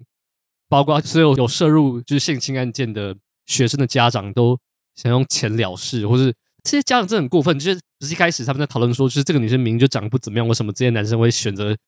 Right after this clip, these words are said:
这个女生来当性侵的对象？然后我就觉得这个理当是一个会让人很抓狂的愤怒的事情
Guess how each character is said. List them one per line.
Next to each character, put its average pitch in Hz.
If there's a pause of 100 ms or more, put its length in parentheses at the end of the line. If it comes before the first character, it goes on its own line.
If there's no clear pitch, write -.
(160)
这 165
个 143
女 113
生 127
来 104
当 113 (200)
性 139
侵 123
的 113
对 101
象？ -
然 113
后 127
我 131
就 156
觉 127
得 110 (160)
这 254
个 208
理 139
当 139
是 147
一 151
个 120
会 151
让 151
人 113
很 107
抓 117
狂 98
的 98
愤 135
怒 120
的 107
事 117
情 -